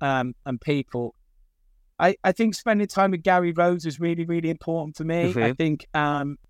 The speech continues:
Speaker 1: I think, uh, um, Gary was a really amazing chef in terms of his ability to showcase British produce.
Speaker 2: Yeah.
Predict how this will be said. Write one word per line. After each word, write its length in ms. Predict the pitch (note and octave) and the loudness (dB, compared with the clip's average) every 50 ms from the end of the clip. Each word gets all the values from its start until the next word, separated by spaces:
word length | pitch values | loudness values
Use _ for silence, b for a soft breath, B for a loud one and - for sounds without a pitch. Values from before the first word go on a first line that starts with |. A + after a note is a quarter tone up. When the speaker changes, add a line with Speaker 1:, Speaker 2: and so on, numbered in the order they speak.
| _ _ - | _ _ -8
Speaker 1:
I 80 | - - | -8 -6
think, 340 | - - E3+ D#3+ D3 - - - | -2 0 0 2 0 0 -4 -4
uh, 560 | D3+ D3 C#3+ C#3 C3+ C3+ C#3 C#3 C#3 C#3 C#3+ - _ - | -2 0 0 0 0 0 -2 -2 -4 -4 -8 -10 _ -6
um, 600 | D3 C#3 C3+ C3+ C3 B2+ B2+ B2 A#2+ A#2+ C3+ G3 _ _ _ _ _ _ _ _ _ _ _ _ _ _ _ | -4 -2 -2 -2 -2 -2 -4 -6 -8 -8 -10 -12 _ _ _ _ _ _ _ _ _ _ _ _ _ _ _
Gary 480 | - E3+ D#3+ D#3 D#3 D3+ D3+ D3 C#3+ - _ _ _ _ _ _ _ _ _ _ - | 0 2 2 4 4 2 2 0 -2 -4 _ _ _ _ _ _ _ _ _ _ -10
was 280 | F#3 D3+ C#3+ C3 C3 E3 - - | -6 -6 -4 -4 -6 -8 -10 -6
a 140 | B2 C#3 | -4 -4
really 720 | C3+ C#3+ D3 D3 D3+ E3 E3 D#3+ D#3+ D#3 D3+ D3 C#3+ C#3 - _ _ _ _ _ _ _ _ _ _ _ _ _ - | -4 -6 -4 -2 2 2 2 4 2 2 2 2 0 -2 -4 _ _ _ _ _ _ _ _ _ _ _ _ _ -2
amazing 1120 | D#3 C#3+ C#3 D3 D3 D3+ D3+ D3+ D3+ D3+ D3+ D3 C3 - C#3+ C#3+ C#3 C3+ C3 C3 B2+ A#2 - _ - | 0 0 2 2 2 2 2 2 2 2 0 -2 -2 -2 -2 -2 0 -2 -2 -4 -6 -8 -10 _ -14
chef 380 | - - - E3 D3 - - | -6 -2 0 0 0 0 -2
in 120 | D3+ C#3+ - | -4 -4 -4
terms 400 | - - D3 C#3 C#3 C3+ A#2+ C3 | -4 -2 0 0 0 -2 -2 -4
of 140 | B2+ A#2 | -6 -4
his 260 | - D3+ C#3+ C#3 - - | -2 -2 -2 -2 -2 -4
ability 720 | C3 B2 - - D#3+ D#3 D#3 D#3+ - - - D#3 C#3+ C#3+ | -8 -10 -4 0 0 2 2 0 -2 -2 -2 -2 -2 -2
to 800 | - - - D3 C#3 C3+ C3+ C3 C3 C3 C3 C3 C3 C3 B2 A#2+ - _ _ _ _ _ _ _ _ _ _ _ _ _ | -4 -6 -6 -2 -2 0 0 0 0 0 -2 -2 -4 -4 -6 -8 -10 _ _ _ _ _ _ _ _ _ _ _ _ _
showcase 1000 | - - - - G3 F#3+ F#3+ F#3 F3+ F3+ - - F3+ F3 E3+ E3 D#3 D3 - - | -14 -8 0 4 6 6 6 6 4 0 -4 -4 -2 0 0 0 -2 -4 -8 -12
British 560 | F#3 D#3 D3+ D#3 F3 F#3 D#3 - E3+ D3 - | -14 -10 -4 -2 0 0 0 0 -2 -4 -4
produce. 540 | - - D3+ C3 - C#3+ D3+ D3+ - - - _ _ - - - | -2 -2 -2 -2 -2 -4 -8 -8 -10 -16 -20 _ _ -20 -8 -4
Speaker 2:
Yeah. 160 | - A2+ - | -2 -2 -2